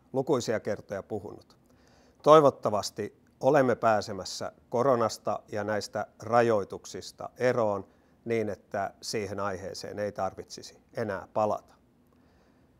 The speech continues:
Koronapassista olen erikseen puhunut ja niinpä sanon nyt, että koronapassi oli hyvä keino yhtäältä avata suomalaista yhteiskuntaa ja toisaalta suojata ihmisten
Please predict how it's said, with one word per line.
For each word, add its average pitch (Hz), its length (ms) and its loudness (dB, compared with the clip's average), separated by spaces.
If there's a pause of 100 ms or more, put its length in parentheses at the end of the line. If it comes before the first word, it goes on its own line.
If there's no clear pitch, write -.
(120)
Koronapassista 170 960 6
olen 107 200 0
erikseen 113 460 0
puhunut 101 360 -6
ja 107 100 -2
niinpä 160 300 2
sanon 110 420 0
nyt, - 300 -14 (240)
että 117 280 -4
koronapassi 170 760 0
oli 113 180 -2
hyvä 180 340 2 (380)
keino 147 560 0 (340)
yhtäältä 165 760 2 (160)
avata 139 320 4
suomalaista 110 680 -2
yhteiskuntaa 135 920 -2
ja 131 120 -4
toisaalta 117 720 2 (260)
suojata 151 640 2
ihmisten 120 540 -4